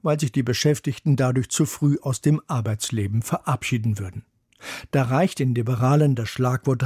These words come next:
Rente mit dreiundsechzig als politischer Kampfbegriff, obwohl es die schon lange nicht mehr gibt. Bei der sogenannten Rente mit dreiundsechzig handelt es sich um die abschlagsfreie Rente für langjährig Versicherte nach fünfundvierzig Versicherungsjahren.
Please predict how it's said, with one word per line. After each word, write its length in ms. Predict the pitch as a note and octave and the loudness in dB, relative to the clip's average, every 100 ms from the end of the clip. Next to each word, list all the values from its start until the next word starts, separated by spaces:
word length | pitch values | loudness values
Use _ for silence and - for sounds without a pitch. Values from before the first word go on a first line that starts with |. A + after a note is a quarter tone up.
| G#2 | 0
Rente 280 | C#3 E3+ C3+ | 2 2 2
mit 180 | G2+ - | -4 -6
dreiundsechzig 920 | A#2 A#2+ C3+ C3+ C3 A#2 - B2+ - | -4 2 2 4 2 -2 -2 -4 -2
als 300 | D#3 B2 - | -2 0 -2
politischer 580 | - C3+ A#2 - G#2+ C#3 | -2 -2 -2 -6 -2 -2
Kampfbegriff, 760 | - D3+ - - B2+ C#3+ C#3 - - - - | 2 2 2 -2 2 2 2 -4 -20 -14 -4
obwohl 280 | D#3+ E3+ C#3+ | 0 2 0
es 140 | B2 | -2
die 260 | - D#3 A#2+ _ | 2 2 2 _
schon 200 | - - | -8 -2
lange 300 | D#3 B2 A2+ | 2 2 2
nicht 220 | G2 - G2+ | -2 -4 -8
mehr 120 | G2 | -8
gibt. 320 | - - - _ _ _ - - | -10 -18 -20 _ _ _ -18 -4
Bei 100 | D3 | 0
der 140 | C#3+ D#3 | 2 2
sogenannten 580 | F3 G#3 E3+ C#3+ D#3+ C3 | 2 2 0 0 2 2
Rente 400 | A#2+ D#3+ G#3 D3 | 4 4 4 4
mit 180 | B2 | 2
dreiundsechzig 720 | B2 C3 C#3 C#3 D#3 - D3+ - - - | 2 2 4 4 2 0 -2 -4 -14 0
handelt 400 | E3 G3+ F#3+ C#3 | 2 2 2 0
es 140 | C3+ | 0
sich 180 | D3 - | 0 2
um 120 | C#3+ | 2
die 200 | C#3 - | 2 -2
abschlagsfreie 880 | E3 - - C3 - - C3 C3 A#2 | -4 -2 -2 -2 -2 0 2 2 4
Rente 280 | C3+ C#3+ C3+ | 2 2 0
für 140 | - | 2
langjährig 600 | C3+ D3 D#3+ C3+ B2 A#2+ | 2 4 4 4 0 -2
Versicherte 640 | - C3 D#3+ B2 B2+ - A#2+ - - | 0 2 2 2 2 2 -2 -4 -2
nach 180 | E3 E3+ | 0 2
fünfundvierzig 800 | - C#3+ C3 A#2 - A2 - B2 | 2 2 4 0 0 -4 -4 -2
Versicherungsjahren. 920 | D#3 - D3 C3 A#2 G#2+ G2+ F2+ - | 0 0 -2 0 0 0 -2 -6 -12